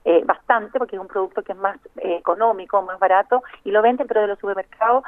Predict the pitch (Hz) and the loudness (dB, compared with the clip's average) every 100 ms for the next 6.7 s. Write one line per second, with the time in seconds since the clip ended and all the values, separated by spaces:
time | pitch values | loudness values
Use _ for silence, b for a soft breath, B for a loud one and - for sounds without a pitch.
0 | B B - 190 175 175 190 202 214 214 | B B -2 2 4 4 4 2 0 -2
1 | 196 196 - - 220 220 220 214 202 180 | -6 -8 -10 -20 -12 -6 -4 -2 -4 -8
2 | 185 196 190 190 233 - - - - - | -8 -4 -4 -6 -14 -8 -8 -8 -10 -8
3 | 196 262 262 262 277 277 349 - 370 - | -4 -2 -2 0 0 2 0 0 -2 -2
4 | 160 151 170 180 185 233 311 427 466 B | -6 -4 -2 0 0 0 0 0 -2 B
5 | B B 214 226 - 302 311 320 302 269 | B B -2 -2 0 0 -2 -2 -6 -6
6 | 240 220 277 302 311 311 381 | -8 2 4 6 4 2 0